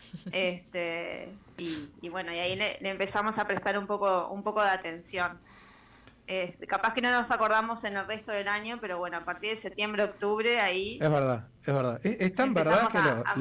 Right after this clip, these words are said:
Speaker 2: mover.
Speaker 3: gimnasios, todo, todo eso, todo funciona. Es
Speaker 1: Sí,
Speaker 2: Todo,
Speaker 1: sí, no,
Speaker 2: todo.
Speaker 1: incluso los tratamientos, viste, este, esos, este, nada, medio como, eh,
Speaker 3: Ni que hablar, ter-,
Speaker 1: intensivos.
Speaker 3: termo, termo, no
Speaker 1: Sí,
Speaker 3: sé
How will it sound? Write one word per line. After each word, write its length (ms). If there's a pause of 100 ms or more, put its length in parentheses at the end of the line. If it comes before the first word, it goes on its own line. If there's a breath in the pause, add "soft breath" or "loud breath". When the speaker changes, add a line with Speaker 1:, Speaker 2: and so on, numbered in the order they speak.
Speaker 2:
mover. 100
Speaker 3:
gimnasios, 580
todo, 320
todo 220
eso, 240
todo 180
funciona. 480 (320)
Es 120
Speaker 1:
Sí, 160
Speaker 2:
Todo, 360
Speaker 1:
sí, 80
no, 120
Speaker 2:
todo. 100
Speaker 1:
incluso 240
los 80
tratamientos, 640
viste, 240
este, 180
esos, 300
este, 480 (340)
nada, 320
medio 240
como, 320 (160)
eh, 140 (100)
Speaker 3:
Ni 80
que 100
hablar, 280
ter-, 140
Speaker 1:
intensivos. 380
Speaker 3:
termo, 400
termo, 400
no 120
Speaker 1:
Sí, 60
Speaker 3:
sé 80